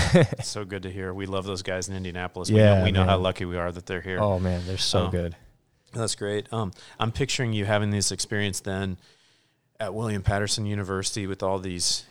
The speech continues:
Speaker 1: you know, I mean, the, some of the best jazz musicians in the world. And then, um, um, and, and I, I highly encourage people listening, if you haven't seen, uh, Kalen Cardello, A Day in the Life, that just came out in the last nine or ten days, please check it out because with a,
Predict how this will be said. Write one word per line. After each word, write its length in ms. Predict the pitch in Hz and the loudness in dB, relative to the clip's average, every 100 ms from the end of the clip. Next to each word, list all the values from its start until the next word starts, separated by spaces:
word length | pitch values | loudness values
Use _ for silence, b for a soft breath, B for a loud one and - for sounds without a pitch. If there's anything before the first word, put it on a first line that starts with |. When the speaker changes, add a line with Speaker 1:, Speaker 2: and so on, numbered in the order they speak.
| - | -14
Speaker 1:
you 120 | 98 | -8
know, 240 | 92 90 87 b b b b b _ - | -4 -6 -8 b b b b b _ -10
I 40 | |
mean, 220 | 98 90 - - | -8 -8 -10 -14
the, 100 | 92 - | -14 -10
some 160 | 117 95 | -8 -4
of 40 | |
the 60 | 98 | -2
best 160 | 95 | 0
jazz 220 | 104 95 | 0 -2
musicians 440 | 92 90 95 - 92 | -2 -4 -4 -4 -4
in 60 | |
the 80 | 90 | -4
world. 500 | 87 95 95 92 90 - _ _ _ _ _ _ | -2 0 0 0 -4 -14 _ _ _ _ _ _
And 240 | 110 98 92 | -6 -4 -2
then, 400 | 98 98 92 90 - | -2 -2 -4 -6 -8
um, 420 | 101 90 87 82 - _ _ _ _ - | -4 -2 -4 -6 -14 _ _ _ _ -12
um, 340 | 113 95 90 - | -8 -6 -6 -6
and, 220 | 110 107 | -8 -6
and 140 | 107 101 | -4 -2
I, 180 | 95 98 113 | -4 -4 -2
I 140 | 104 104 | -2 2
highly 300 | 113 110 98 | 2 4 2
encourage 420 | - 104 98 - | 0 0 0 -2
people 320 | 104 - 92 | -6 -4 -4
listening, 340 | 95 92 98 87 | -2 -2 -4 -6
if 100 | 95 | -4
you 60 | |
haven't 260 | 98 95 90 | -4 -2 -2
seen, 420 | 101 92 90 87 | -2 -2 -4 -4
uh, 240 | 98 90 85 | -6 -4 -6
Kalen 340 | - 104 95 | -4 -4 -2
Cardello, 440 | 101 90 95 95 90 | -2 -2 -2 -2 -2
A 40 | |
Day 160 | 101 95 | -2 -2
in 120 | 90 | -2
the 60 | |
Life, 260 | 85 87 90 | -2 -4 -4
that 80 | 95 | -6
just 180 | - - | -4 -4
came 220 | 98 90 | -4 -4
out 240 | 90 87 110 | -4 -4 -6
in 60 | |
the 60 | 95 | -6
last 220 | 90 - | -4 -2
nine 180 | 92 92 | -4 -4
or 40 | |
ten 240 | 87 90 87 | -4 -6 -4
days, 280 | 92 87 | -4 -4
please 240 | - 95 90 | -6 -6 -6
check 220 | - 92 | -6 -4
it 60 | 95 | -2
out 160 | 92 | -2
because 300 | 95 104 92 B B B B - | -2 -4 -2 B B B B -8
with 180 | 107 104 | -4 0
a, 180 | 98 | -2